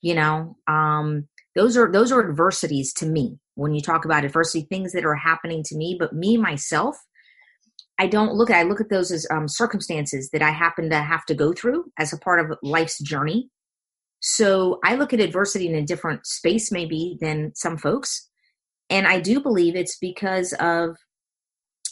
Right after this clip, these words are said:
the deep foundation that our family has had, that no matter what, we have this, this unit that will help you get through that. You don't have to do it alone. You can do it with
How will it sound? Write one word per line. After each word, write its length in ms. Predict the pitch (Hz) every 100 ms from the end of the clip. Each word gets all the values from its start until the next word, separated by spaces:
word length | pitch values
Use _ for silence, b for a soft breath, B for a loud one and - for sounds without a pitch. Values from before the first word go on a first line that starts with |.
| -
the 100 | 170
deep 260 | 202 214
foundation 720 | - 170 165 185 214 180 160 156
that 220 | 165 160
our 180 | 151 160
family 420 | 143 202 202 180
has 120 | 160 151
had, 300 | 208 196 -
that 120 | -
no 140 | 165
matter 320 | 175 175 151
what, 420 | 135 160 202 160 - _ b b b
we 200 | - 202
have 380 | 185 190 185 175
this, 420 | 170 165 - - _ _ -
this 180 | 165 156
unit 460 | 147 185 208 294 - - _ _ _ _ _ -
that 180 | 220
will 100 | 190
help 340 | 180 214 196 196
you 200 | 180 180
get 240 | 175 - -
through 340 | - 185 175
that. 220 | 156 139 - - - _ _ _ _ _
You 140 | 151
don't 220 | 147 190 214
have 180 | 208 202
to 80 |
do 140 | 170 165
it 60 |
alone. 520 | 156 143 131 139 233 233 _ _ _
You 100 | 170
can 160 | 165 170
do 140 | 175
it 80 | 170
with 320 | 151 170 208